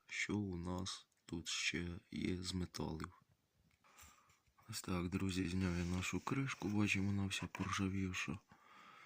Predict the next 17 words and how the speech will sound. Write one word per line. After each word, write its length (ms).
Тут, 580
бачимо, 540
є 260
колечко, 840
така 280
намоточка. 880
Зараз 420
постараюся 920
їх 340
достати, 720
того 380
що 180
по 160
кольору 680
схоже 540
на 120
срібло. 600